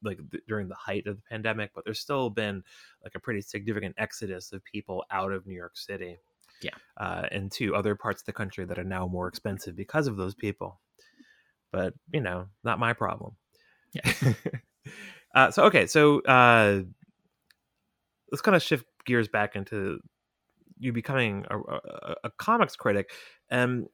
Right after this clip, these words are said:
Speaker 1: there's not, like, I mean, there are comics critics. There's things like the, uh, uh, what's, oh God, what is the name of the one publication? The
Speaker 2: Comics Journal.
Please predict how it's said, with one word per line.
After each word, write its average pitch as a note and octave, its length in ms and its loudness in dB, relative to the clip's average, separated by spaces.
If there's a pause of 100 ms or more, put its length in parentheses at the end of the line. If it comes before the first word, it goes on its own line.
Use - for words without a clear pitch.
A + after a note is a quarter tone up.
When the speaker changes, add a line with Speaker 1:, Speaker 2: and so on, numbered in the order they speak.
(120)
Speaker 1:
there's D#3 200 0
not, G3 340 4
like, C3 360 2
I C#3 40 -2
mean, F3 120 2
there F3 220 4
are F#3+ 180 10
comics C3+ 360 2
critics. F#2 300 -6
There's A2+ 180 -2
things A2+ 300 -4
like F#2+ 200 -6
the, G2 300 -6
uh, G2 380 -8
uh, - 100 -10 (120)
what's, - 340 -16 (160)
oh A#2 160 -6
God, G2 140 0
what A#2+ 120 2
is A2 80 -2
the G#2+ 60 -6
name G2 220 -4
of F#2+ 60 -10
the G#2 80 -2
one G2+ 200 -4
publication? G#2 580 -12
The G#2 240 -10 (400)
Speaker 2:
Comics C#3 260 0
Journal. - 300 -2